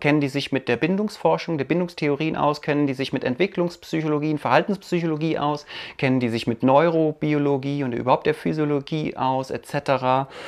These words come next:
Was können diese Leute? Also auch pädagogisch, was für ein Know-how haben die? Was für eine Ausbildung haben die genossen? Ist das irgendjemand, ein Praktikanten, F S J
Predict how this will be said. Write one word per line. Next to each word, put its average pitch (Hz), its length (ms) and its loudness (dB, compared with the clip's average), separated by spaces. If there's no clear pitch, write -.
Was 131 380 2
können 233 340 4
diese 113 260 2
Leute? 92 480 0
Also 101 160 6
auch - 120 4
pädagogisch, 170 840 4
was 151 140 2
für - 100 2
ein 170 80 6
Know-how 165 600 6
haben 117 160 2
die? 107 120 -2
Was - 140 -4
für 190 120 0
eine - 140 2
Ausbildung 147 600 2
haben 110 140 -2
die 107 60 -4
genossen? 107 340 -2
Ist - 180 -8
das 98 140 -8
irgendjemand, 120 640 0
ein 180 80 0
Praktikanten, - 640 -4
F - 140 -4
S - 140 -6
J 156 120 2